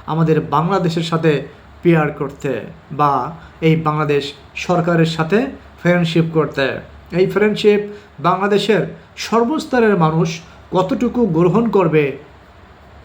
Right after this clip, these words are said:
সেটা হয়তোবা কিছুদিন পরে আমরা টের পাবো যে এই পরিস্থিতি বা এই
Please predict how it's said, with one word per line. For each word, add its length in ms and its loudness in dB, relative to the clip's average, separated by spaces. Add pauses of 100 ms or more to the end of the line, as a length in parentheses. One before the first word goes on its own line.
সেটা 600 0 (320)
হয়তোবা 500 2 (280)
কিছুদিন 400 -2
পরে 180 2
আমরা 200 -2
টের 200 -2
পাবো 360 -4 (280)
যে 240 4
এই 300 2 (120)
পরিস্থিতি 400 2
বা 320 2
এই 280 2